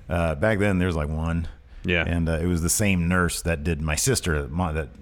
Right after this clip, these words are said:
Speaker 1: you know, helped deliver Monica.
Speaker 2: Mm-hmm.
Speaker 1: So, uh, she revealed that to me today. She told me the story about how she was, like, watching me at, like, three in the morning in the little thing, and nobody else was there, but there was, like, one nurse.
Speaker 2: Yeah, yeah.
Speaker 1: And she was like, "Were you here three years ago or on August seventeenth or whatever?"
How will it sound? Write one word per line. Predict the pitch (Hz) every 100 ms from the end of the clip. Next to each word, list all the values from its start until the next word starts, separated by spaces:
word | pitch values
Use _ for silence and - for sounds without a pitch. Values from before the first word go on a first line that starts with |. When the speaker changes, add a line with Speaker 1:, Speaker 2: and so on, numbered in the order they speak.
| 87
Speaker 1:
you | 80
know, | 73
helped | 78 76
deliver | 78 80 76
Monica. | 80 87 82 - - -
Speaker 2:
Mm-hmm. | 98 85 78 -
Speaker 1:
So, | - 87 78
uh, | 73 71 71 - -
she | - -
revealed | 90 85 104 98
that | 113 110
to | 82
me | 71
today. | 73 71 76
She | 78
told | 92
me | 82
the | 71
story | - 73 73
about | 73 71
how | 76
she | 73 78
was, | 73 73
like, | 69
watching | 76 69 - 73
me | 76
at, | 76
like, | 73
three | - 80 76
in |
the | 78
morning | 76 78 76 73
in |
the | 73
little | 76 76
thing, | - 80
and | 80
nobody | 80 76
else | 76 78 78
was |
there, | 73
but | 73
there | 76
was, | 76
like, | 76
one | 73 71
nurse. | 71 76 - -
Speaker 2:
Yeah, | 87
yeah. | 85 82 -
Speaker 1:
And | 85
she | 87
was |
like, | 76 76
"Were | 82
you | 107
here | 117 113
three | 127 123
years | 127 117
ago | 123 123
or | 95 76 73
on | 76
August | 95 98 92
seventeenth | 107 98 104 101
or |
whatever?" | 104 107